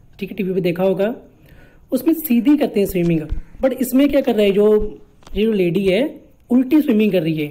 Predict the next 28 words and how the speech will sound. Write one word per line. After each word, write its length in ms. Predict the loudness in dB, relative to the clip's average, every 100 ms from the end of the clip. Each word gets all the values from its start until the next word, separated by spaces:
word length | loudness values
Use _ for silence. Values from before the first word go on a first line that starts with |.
| -12 _ _ _ _ -6
बैक 200 | -2 -2
पोजीशन 320 | -4 -6 -6 -6
पे, 140 | -6 -10 -20 _ _ _ _
ठीक 140 | -6 -4
है, 60 |
अपनी 160 | -2 -2
बैक 340 | -2 -2 -2 -2 -4 -8 -10
पानी 220 | -6 -4
की 140 | -4 -2
ओर 180 | 0 -2
है 80 | -4 -8 -8
और 60 | -6
अपनी 140 | -6
चेस्ट 380 | -6 -8 -8 -6 -6 -6 -16 _ _ _ _ _
स्काई 280 | -10 -4 -4
की 180 | -2 -4
ओर 160 | -4
है, 80 | -6 -14 -20 -20 -20 -20 -20 -14
ठीक 140 | -4
है, 100 | -2 -2 -8 -20 _ -12
तो 60 | -6
इसको 280 | -4 -2
बोलते 340 | 0 0 0 -2
हैं 520 | -2 -4 -10 -12 -4
बैक 260 | -2 -2 -6
स्ट्रोक। 420 | -6 -4 -4 -8 -20 _ -20 -20 _ -20 -20 _ _ -20 -20 -18 -8
बैक 260 | -6 -6
स्ट्रोक 340 | -8 -6 -6